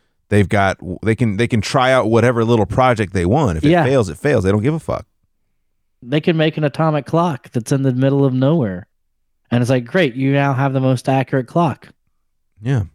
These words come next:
Speaker 1: So if it,
Speaker 2: Okay.
Speaker 1: if it's fuck you money, I think you get the best content because the best content always comes from people who don't give a shit, right? That's why I've never,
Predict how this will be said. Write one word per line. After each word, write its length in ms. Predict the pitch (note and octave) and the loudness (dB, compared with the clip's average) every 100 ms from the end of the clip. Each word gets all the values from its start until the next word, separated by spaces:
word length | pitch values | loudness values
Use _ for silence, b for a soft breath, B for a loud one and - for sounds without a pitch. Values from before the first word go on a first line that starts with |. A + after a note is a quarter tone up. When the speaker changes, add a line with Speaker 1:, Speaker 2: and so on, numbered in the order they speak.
| _ _ _ _ _ _ _ | _ _ _ _ _ _ _
Speaker 1:
So 160 | C3+ | 0
if 80 | B2+ | 2
it, 20 | C#3 | 2
Speaker 2:
Okay. 180 | E3 | 0
Speaker 1:
if 80 | B2+ | 0
it's 160 | C3+ - | -2 -2
fuck 260 | F3 F3 | -2 -2
you 160 | E3+ G3 | -2 0
money, 340 | E3 B2 A#2 | 2 0 2
I 60 | A2+ | 0
think 240 | G#2+ B2 | 0 -4
you 80 | A#2+ | -2
get 160 | A2+ - | -2 -2
the 80 | F#2 | -2
best 240 | G#2+ - | -2 -2
content 460 | - C#3+ A2 E2 - | -2 -2 -2 -6 -6
because 340 | E2 G2 E2+ | -2 0 0
the 120 | F2+ | -2
best 280 | F2 A2 - | 0 -2 -2
content 380 | A#2 A2 - F#2+ | -2 -2 0 0
always 240 | F#2+ F#2 | 0 0
comes 260 | - G2 F2+ | -2 -4 -4
from 240 | F#2 F2 | -4 -4
people 280 | - F#2 F2 | -4 -4 0
who 100 | E2+ | 0
don't 260 | E2 D#2+ D#2 | 0 -4 -2
give 160 | G#2+ | 0
a 60 | D#2+ | -2
shit, 260 | - A1+ | -6 -6
right? 240 | F2 F#2 D#2 | 0 0 0
That's 180 | F2+ - | -4 0
why 200 | F#2+ F2+ | 0 0
I've 80 | |
never, 360 | F2 G2+ F#2 | 0 0 0